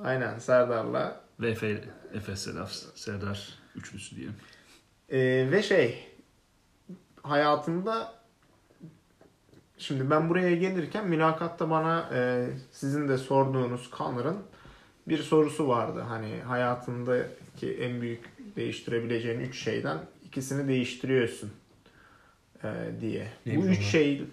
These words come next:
Speaker 1: bir tanesi eş. Eşimi <laughs> değiştirmiyorum tabii ki.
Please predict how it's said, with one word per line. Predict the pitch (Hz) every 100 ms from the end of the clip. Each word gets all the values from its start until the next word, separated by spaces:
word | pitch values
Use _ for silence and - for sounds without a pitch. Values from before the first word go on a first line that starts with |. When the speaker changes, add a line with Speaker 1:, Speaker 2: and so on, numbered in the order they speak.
| - _ -
Speaker 1:
bir | -
tanesi | 135 127 135 - 208 247 - -
eş. | 127 123 - - - - _ _ _ - _ - -
Eşimi | 127 - 180 196
<laughs> |
değiştirmiyorum | 202 220 - 208 196 175 147 143 175
tabii | 135 131 131
ki. | -